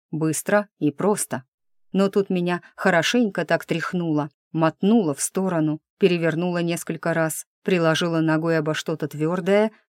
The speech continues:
и, наконец, выкинуло куда-то. Куда-то на жесткий, холодный и ужасно неровный пол.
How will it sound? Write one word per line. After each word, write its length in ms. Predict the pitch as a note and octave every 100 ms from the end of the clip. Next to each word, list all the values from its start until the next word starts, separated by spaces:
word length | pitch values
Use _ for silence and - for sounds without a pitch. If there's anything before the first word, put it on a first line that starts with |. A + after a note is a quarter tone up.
| -
и, 120 | F3+
наконец, 500 | F#3+ A3 C4+ D4 -
выкинуло 600 | D3 G3 - G#3 G3+ G3+
куда-то. 580 | - F#3+ C#3 C#3 C#3+ D3 _ _ _ _
Куда-то 560 | F#3 F3+ F3 E3+ E3 - _ _
на 180 | F3+ F3+
жесткий, 560 | D#3 G3 G#3 - - D3+
холодный 800 | - E3+ D3+ D#3+ D#3+ F3 F#3 F#3 _ _
и 60 | F#3+
ужасно 420 | F3+ D3+ C#3 F3+
неровный 560 | F3+ F#3 D#3+ D3 D#3+
пол. 340 | D#3+ G3 D#3